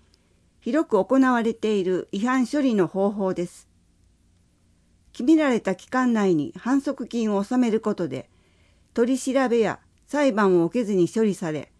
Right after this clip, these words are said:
刑事罰が課されないという制度です。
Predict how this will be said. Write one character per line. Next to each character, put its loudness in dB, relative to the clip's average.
刑 -2
事 -4
罰 -6
が -8
課 -6
さ -4
れ 0
な 0
い -6
と -4
い 0
う -6
制 0
度 -6
で -8
す。 -20